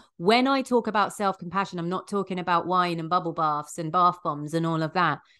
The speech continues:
Yeah, that can be a f-, nice form of self-care, but really,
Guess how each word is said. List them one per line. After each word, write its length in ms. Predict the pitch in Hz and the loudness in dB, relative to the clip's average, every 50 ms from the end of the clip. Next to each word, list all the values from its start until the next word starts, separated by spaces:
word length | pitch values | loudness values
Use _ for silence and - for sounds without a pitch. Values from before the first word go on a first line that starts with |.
| _ _ - | _ _ -4
Yeah, 280 | 285 330 339 269 240 | 0 2 4 4 4
that 240 | 202 208 208 - - | 4 2 0 0 0
can 240 | - 196 190 185 180 | 0 -2 0 -2 -2
be 140 | 190 180 170 | -2 -2 -4
a 40 | |
f-, 140 | 165 - - | -4 -6 -6
nice 400 | 190 180 180 180 180 170 170 - | -4 -2 0 0 0 -2 -4 -6
form 240 | - 185 180 175 165 | -6 -4 -4 -2 -2
of 100 | 165 160 | -4 -4
self-care, 560 | - - 175 160 151 - - 190 208 190 175 | -4 -2 0 0 -2 -2 -4 -2 0 0 0
but 160 | 165 180 165 | 0 -2 -4
really, 600 | 175 165 214 240 262 254 240 190 160 147 156 156 | -4 -2 0 0 2 0 0 0 -2 -4 -4 -6